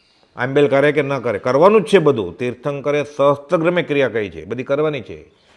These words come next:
મુખ્ય જ્ઞાની કે તીર્થંકરને રાજી કરવા હોય તો ચરણ પ્રતિપાતી, એણે જે કહ્યું છે એ પ્રમાણેનું આચરણ. પરિગ્રહ પાપનો પિતા છે,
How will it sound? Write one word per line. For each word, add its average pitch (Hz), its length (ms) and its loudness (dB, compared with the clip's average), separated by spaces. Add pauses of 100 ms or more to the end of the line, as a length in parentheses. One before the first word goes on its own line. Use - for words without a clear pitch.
(180)
મુખ્ય 156 560 2 (680)
જ્ઞાની 135 380 -4
કે 147 100 0
તીર્થંકરને 143 520 -4
રાજી 127 280 0
કરવા 147 160 2
હોય 147 100 2
તો 147 120 -2
ચરણ 156 380 -2
પ્રતિપાતી, 120 640 -10 (680)
એણે 135 220 -4
જે 131 100 -2
કહ્યું 165 380 2
છે 143 120 0
એ 135 280 0
પ્રમાણેનું 113 500 -6
આચરણ. 107 260 -8 (1900)
પરિગ્રહ 131 340 0
પાપનો 135 380 -4
પિતા 123 320 -4
છે, - 300 -20